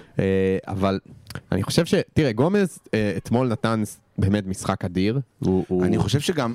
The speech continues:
Speaker 2: מה, מה שהופך את גומז, סליחה שאני, מה שהופך את גומז לדעתי למצטיין, זה גודל הציפייה גם.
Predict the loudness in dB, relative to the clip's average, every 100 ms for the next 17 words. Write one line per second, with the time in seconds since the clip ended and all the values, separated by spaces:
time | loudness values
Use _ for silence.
0 | -2 -2 0 0 0 0 0 -2 0 0
1 | 0 -2 -2 0 0 2 0 0 -4 -12
2 | -8 -2 0 2 0 0 0 0 0 0
3 | 2 2 0 0 -2 0 0 0 -2 -8
4 | -20 -20 _ -12 -2 0 2 0 -2 -2
5 | 0 2 0 0